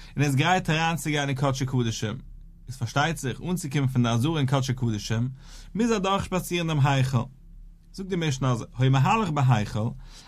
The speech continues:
עד שמגיע לבין שתי הפרויכות, המבדילות בין הקודש ובין קודש הקדושים.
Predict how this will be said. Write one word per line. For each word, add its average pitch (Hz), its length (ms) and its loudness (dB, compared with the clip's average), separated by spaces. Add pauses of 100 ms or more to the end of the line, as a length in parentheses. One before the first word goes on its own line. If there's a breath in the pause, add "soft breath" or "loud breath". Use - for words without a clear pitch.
(100)
עד 208 240 0
שמגיע 160 600 2
לבין 151 440 2
שתי 135 180 -2
הפרויכות, 135 1000 0
המבדילות 131 680 2
בין 123 240 2
הקודש 131 680 0
ובין 117 280 2
קודש 143 440 0
הקדושים. 110 540 -2